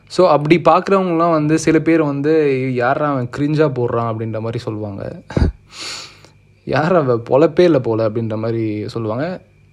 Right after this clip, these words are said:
அதே மாதிரி நிறைய பேசுறது உண்டுல்ல. But அவங்களுமே ஒரு பயங்கரமான ஒரு ப்ரெஷர்ல போயிட்டு இருக்காங்க. நான் யோசிப்பேன், நானும் வந்து யோசிப்பேன் சம்டைம்ஸ்லாம்,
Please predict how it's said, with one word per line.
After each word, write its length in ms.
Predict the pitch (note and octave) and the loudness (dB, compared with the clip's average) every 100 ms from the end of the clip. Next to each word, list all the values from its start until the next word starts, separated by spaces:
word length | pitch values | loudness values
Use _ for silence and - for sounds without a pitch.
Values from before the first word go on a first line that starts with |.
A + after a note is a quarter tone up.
| - - | -12 -2
அதே 140 | D3 | 4
மாதிரி 140 | F#3 F#3+ | 6 6
நிறைய 320 | E3 F3 F3 D3+ | 4 4 4 2
பேசுறது 400 | D#3 D3+ D3 A#2+ | -2 0 -2 -2
உண்டுல்ல. 380 | G#2+ G#2+ A2 G#2+ - _ _ _ _ - | -6 -6 -8 -8 -16 _ _ _ _ 2
But 120 | E3 E3 | 2 4
அவங்களுமே 640 | D3 E3+ F#3 F#3+ G3 G3 | 4 2 2 2 2 2
ஒரு 640 | E3+ D3 D#3 C#3+ A#2 - - C3 | 2 4 2 2 -2 -6 -10 -4
பயங்கரமான 600 | B2 C#3 C#3 C#3 C#3 C#3 | 0 0 0 0 0 -2
ஒரு 320 | A#2+ G#2+ - - B2+ - | -2 -4 -8 -14 -8 -2
ப்ரெஷர்ல 380 | B2+ D#3 C#3+ C3 | 0 0 0 -2
போயிட்டு 300 | A2 A2 A2+ | -2 -6 -6
இருக்காங்க. 340 | G2+ G2+ G#2+ - | -10 -8 -10 -2
நான் 300 | C#3 D#3 C#3 | 0 2 2
யோசிப்பேன், 400 | C3 A#2 G#2 - _ - - - - - | 0 -4 -8 -10 _ -20 -18 -14 -12 -6
நானும் 420 | A2+ B2+ D#3+ F3+ | 0 4 4 4
வந்து 340 | E3 D#3+ D#3 D3+ | 4 4 4 2
யோசிப்பேன் 340 | D#3 C#3 B2+ | 0 -2 -2
சம்டைம்ஸ்லாம், 840 | B2+ B2 B2+ C3 C3 B2+ A2+ B2 | -2 -2 0 -2 -4 -6 -4 -6